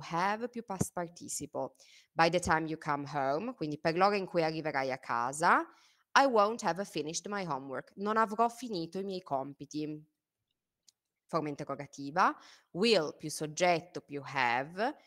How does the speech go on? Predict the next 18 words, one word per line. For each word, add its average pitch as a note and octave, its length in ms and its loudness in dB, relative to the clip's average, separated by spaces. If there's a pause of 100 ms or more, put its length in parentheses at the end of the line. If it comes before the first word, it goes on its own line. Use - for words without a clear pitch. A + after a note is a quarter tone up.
(260)
più C#4+ 500 -2
past C#4+ 280 4
participle. F3 880 -2
Quindi, D3+ 300 -8 (360)
will E4 260 2
you D#4 180 0
have G3 380 2
eaten F3+ 500 -6
when D#3 240 -2
you D3+ 100 -4
come D3 320 -4
home? F3 520 4
Avrai A#3 560 6
mangiato G3 1160 2
quando F#3 600 4
arriverai E3+ 560 0
a D3+ 80 -6
casa? E3 800 2